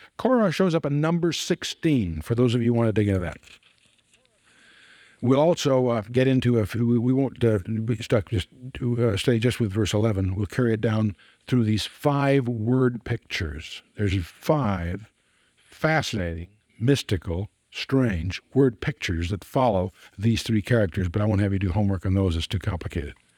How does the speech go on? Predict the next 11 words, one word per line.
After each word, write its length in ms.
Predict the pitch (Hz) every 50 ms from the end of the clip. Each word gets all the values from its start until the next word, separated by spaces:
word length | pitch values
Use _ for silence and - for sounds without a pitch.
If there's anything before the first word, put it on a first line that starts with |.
| _ _ _ _ - - - - - _ _ -
And 120 | 95 92
we'll 100 | 95 95
get 160 | 92 104 98
into, 440 | 101 101 95 - 101 95 87 87 85
uh, 60 | 78 - _ _ _ _
what 140 | - 117 120
do 40 | 120
you 60 | 117
mean 140 | 117 113 101
twice 320 | - - 107 92 90 -
dead? 320 | - - 90 78 67 -